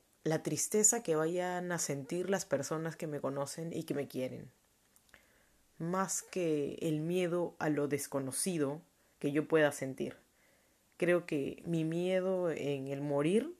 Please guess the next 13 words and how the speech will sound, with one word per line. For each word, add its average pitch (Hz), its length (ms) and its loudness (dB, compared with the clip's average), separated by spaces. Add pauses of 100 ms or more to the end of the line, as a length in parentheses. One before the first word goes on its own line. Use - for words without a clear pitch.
(300)
es - 180 -4
por 160 240 0
las 135 220 -2
otras 139 260 -2
personas. - 640 -12 (1300)
Eso 247 200 4
es 285 60 2
lo 254 140 6
que 143 100 0
yo 151 160 4
tengo 143 260 0
para 131 180 0
decir. 139 340 -6